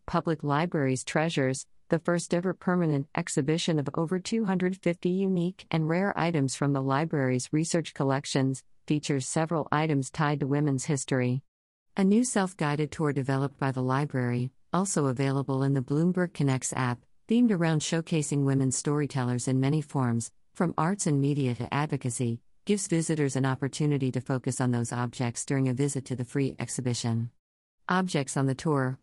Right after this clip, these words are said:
among others, include Nella Larsen's passing, Patricia Ziproot's costume designs for Tevye and his daughters in the Broadway production of Fiddler on the Roof,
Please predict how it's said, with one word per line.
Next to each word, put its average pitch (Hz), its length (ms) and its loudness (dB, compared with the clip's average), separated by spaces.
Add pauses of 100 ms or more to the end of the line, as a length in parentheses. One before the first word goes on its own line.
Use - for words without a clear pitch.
among 208 260 4
others, 156 460 0
include 175 560 0 (800)
Nella 220 320 2
Larsen's 151 560 0
passing, 139 640 0 (800)
Patricia 220 440 0
Ziproot's 160 560 -2
costume 143 420 0
designs 135 420 0
for 139 140 -2
Tevye 143 420 -2
and 131 120 0
his 147 160 -2
daughters 160 400 0
in 131 100 2
the 131 60 0
Broadway 147 480 0
production 143 540 -2
of 123 100 -4
Fiddler 143 420 0
on 131 100 0
the 131 80 -2
Roof, 139 440 -4